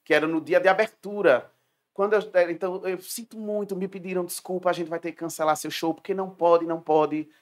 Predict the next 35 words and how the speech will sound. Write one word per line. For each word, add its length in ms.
Tinha 160
um 40
regimento 460
lá 80
na 100
prefeitura 680
que 100
o 40
funcionário 520
não 100
podia. 260
Eu 60
disse, 120
"Mas 180
isso 180
é 60
injusto. 880
E 80
se 120
eu 60
arranjar 340
um 60
C 140
N 80
P 180
J 300
com 100
o 40
nome 140
da 140
banda?" 220
Mas 140
não 80
teve 240
jeito. 300